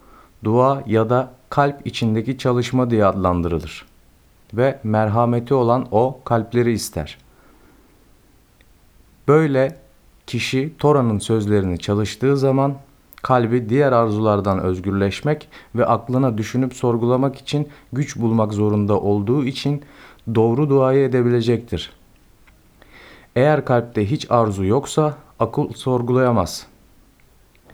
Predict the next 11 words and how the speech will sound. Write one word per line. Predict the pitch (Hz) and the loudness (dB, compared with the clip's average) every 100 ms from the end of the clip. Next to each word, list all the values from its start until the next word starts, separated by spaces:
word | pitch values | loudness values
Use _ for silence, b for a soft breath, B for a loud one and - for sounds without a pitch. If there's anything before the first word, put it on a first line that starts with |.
| B - | B -6
Bilgelerimizin | 117 127 139 135 135 131 143 139 | -2 2 4 4 2 2 2 2
dediği | 127 127 123 | 2 2 2
üzere, | 95 85 78 - _ _ B B B B B | 2 0 -2 -8 _ _ B B B B B
kişi | - 117 117 | -8 -2 2
her | 127 135 | 2 2
zaman | 120 107 92 | 2 2 0
kalbinde | 107 107 110 113 131 | 2 0 2 0 2
yatan | 120 117 135 | 0 2 2
arzuya | 131 123 117 123 | 2 2 2 2
göre | 117 104 | 4 2
öğrenir. | 98 92 80 78 - | 2 2 0 -4 -12